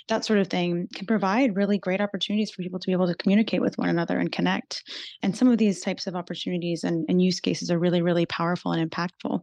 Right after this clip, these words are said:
But, you know, I understand the fear. I understand the, and it, it's very real,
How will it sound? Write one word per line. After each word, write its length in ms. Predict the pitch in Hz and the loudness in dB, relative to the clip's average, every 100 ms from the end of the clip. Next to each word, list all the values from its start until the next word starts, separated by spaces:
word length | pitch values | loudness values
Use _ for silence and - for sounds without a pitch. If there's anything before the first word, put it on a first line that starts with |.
| - | -2
But, 180 | 185 170 - - - - - - - - | -2 -2 -8 -16 -14 -14 -16 -20 -6 2
you 80 | |
know, 280 | 208 180 165 - | 4 4 0 0
I 100 | 240 | 2
understand 680 | 262 262 285 294 254 165 165 _ 185 | 4 2 0 0 0 -4 -10 _ -16
the 40 | |
fear. 440 | - 175 170 180 - | -10 -8 -6 -6 -4
I 120 | 190 196 | 0 2
understand 600 | 196 190 208 202 202 190 | 2 0 0 2 2 2
the, 380 | 180 175 175 - | -2 -2 -4 -4
and 80 | 180 | -2
it, 220 | 185 - | 0 0
it's 160 | 202 | -2
very 220 | - 269 185 | 2 2 4
real, 400 | 185 226 - | 2 2 0